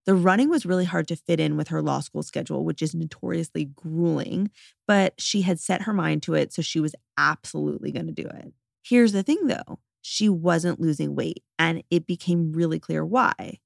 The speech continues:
She was really burnt out. She was staying up until really early hours of the morning, working on papers for school,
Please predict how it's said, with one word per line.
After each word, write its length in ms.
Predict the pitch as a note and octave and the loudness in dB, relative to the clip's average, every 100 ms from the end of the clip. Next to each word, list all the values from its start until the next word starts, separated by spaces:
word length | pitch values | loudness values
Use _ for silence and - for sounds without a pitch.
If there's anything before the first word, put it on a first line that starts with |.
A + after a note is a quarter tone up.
| _ _ | _ _
She 240 | - - G3+ | -8 0 2
was 180 | A#3 | 4
really 460 | G#3 D#3 E3+ D#3+ E3+ | 2 0 2 2 0
burnt 320 | D3 C3+ D3 | 0 -4 -2
out. 320 | G#3 A#3 - - G#3 _ | 0 -2 -4 -18 -20 _
She 160 | - G3+ | -6 -2
was 120 | F#3+ | -2
staying 300 | - F3+ F3+ | 0 -2 0
up 140 | F3 E3+ | -2 -4
until 320 | E3 E3 D3 | -6 -6 -6
really 400 | C#3+ D#3 E3+ G3+ | -4 -2 0 0
early 240 | F3 E3 - | -2 -2 -2
hours 320 | D3+ D3+ D3+ | -2 -2 -4
of 80 | D#3 | -6
the 60 | |
morning, 500 | D#3+ G3 G#3+ G#3 G3+ E3+ | -4 0 0 0 0 -2
working 260 | C#3+ C#3+ | -4 -6
on 140 | C#3 - | -6 -8
papers 460 | - F3 - D#3+ | -6 -6 -4 -8
for 160 | - - | -10 -16
school, 440 | - A3 A3+ G#3+ | -6 0 2 0